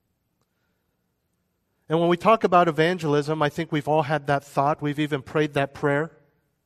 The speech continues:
I know a member of our church who's praying that prayer right now for her father. That one person you so desperately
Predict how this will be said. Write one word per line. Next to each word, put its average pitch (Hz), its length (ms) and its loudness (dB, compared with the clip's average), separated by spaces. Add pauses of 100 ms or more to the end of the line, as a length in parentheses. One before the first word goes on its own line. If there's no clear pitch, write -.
(1200)
I 151 140 -2
know 151 200 4
a 147 60 2
member 151 280 2
of 143 80 0
our 147 100 2
church 151 300 -2
who's 151 140 -6
praying 151 300 -4
that 147 180 -2
prayer 156 200 0
right 156 200 0
now 156 200 -2
for 151 200 -2
her 147 120 0
father. 156 480 -4 (1400)
That 156 200 2
one 165 220 2
person 170 400 -2
you 165 120 -2
so 170 220 -2
desperately 175 960 -2